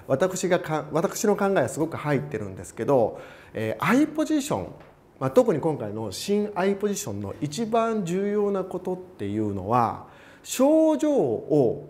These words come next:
追いかけなくても良いテクニック、良い技術なんです。もう一度言いますね。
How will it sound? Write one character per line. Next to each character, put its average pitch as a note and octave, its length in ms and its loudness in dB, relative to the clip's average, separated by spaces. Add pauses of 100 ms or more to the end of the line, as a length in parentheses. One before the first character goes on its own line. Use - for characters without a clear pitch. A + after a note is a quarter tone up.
(160)
追 D#3+ 140 2
い A3+ 100 -2
か - 260 -12
け G#3 180 -4
な G3+ 140 -4
く C3+ 220 -6
て G#2+ 180 -12
も G2 320 -6 (480)
良 F#3 180 8
い D3+ 80 0
テ - 240 -14
ク - 140 -18
ニ F2+ 60 -16
ッ - 120 -20
ク、 - 120 -20 (260)
良 G3 160 4
い C#3+ 100 -2
技 A2+ 120 -12
術 G#2+ 200 -12
な F#2+ 60 -14
ん E2+ 60 -18
で G2 80 -20
す。 - 180 -20 (1120)
も E3+ 80 2
う F#3+ 60 6
一 F#3 60 -4
度 - 20 -8
言 E3 100 6
い - 20 4
ま D3+ 80 2
す D3+ 40 -6
ね。 F2 260 -12